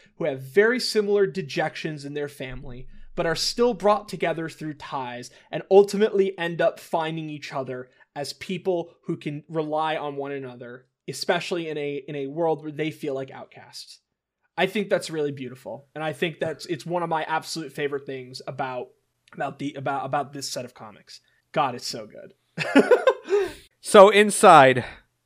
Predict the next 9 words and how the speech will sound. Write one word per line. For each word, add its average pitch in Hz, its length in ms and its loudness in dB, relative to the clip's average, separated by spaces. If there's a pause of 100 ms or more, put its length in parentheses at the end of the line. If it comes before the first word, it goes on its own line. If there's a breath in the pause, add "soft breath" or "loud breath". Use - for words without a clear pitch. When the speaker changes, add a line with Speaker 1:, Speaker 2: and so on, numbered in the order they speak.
Speaker 2:
Hope 202 280 12
and 175 160 0
Tower 156 360 8
are 123 100 4
prepping 156 320 2
the 151 80 -2
teleporter 147 560 2
once 127 260 -4
again. 107 320 -2